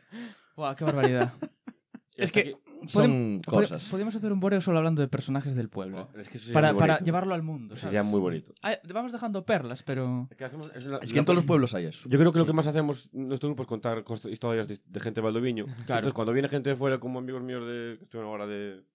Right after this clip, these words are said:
Speaker 2: de Jaén, ellos se preguntan.
Speaker 1: De Jaén de verdad, ¿no?
Speaker 2: De Jaén de verdad, no como,
Speaker 1: <laughs>
Speaker 2: bueno,
Speaker 1: Como,
Speaker 2: vi-,
Speaker 1: bueno, Videra de
Speaker 2: ah,
Speaker 1: verdad.
Speaker 2: Videra de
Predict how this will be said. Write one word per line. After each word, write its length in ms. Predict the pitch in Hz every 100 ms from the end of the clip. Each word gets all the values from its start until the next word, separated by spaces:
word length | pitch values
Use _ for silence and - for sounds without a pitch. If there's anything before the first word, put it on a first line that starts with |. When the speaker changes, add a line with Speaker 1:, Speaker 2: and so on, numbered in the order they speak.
| _
Speaker 2:
de 80 | 87 92
Jaén, 300 | 113 123 143 _ _ _ _ _ _
ellos 180 | - 165
se 80 | 151
preguntan. 460 | 123 110 92 - 156
Speaker 1:
De 80 |
Jaén 160 | 165 170
de 80 | 214
verdad, 320 | 160 170 104
¿no? 100 | 143
Speaker 2:
De 80 | 160
Jaén 220 | - -
de 60 | 165
verdad, 280 | 160 180 196
no 80 |
como, 340 | - 202 214 143
Speaker 1:
<laughs> 340 | - 233 208
Speaker 2:
bueno, 180 | 160 139
Speaker 1:
Como, 220 | 170 165
Speaker 2:
vi-, 60 | 180
Speaker 1:
bueno, 240 | 160 135
Videra 260 | 117 143 160
de 60 | 117
Speaker 2:
ah, 20 |
Speaker 1:
verdad. 200 | 110 104
Speaker 2:
Videra 160 |
de 20 | 117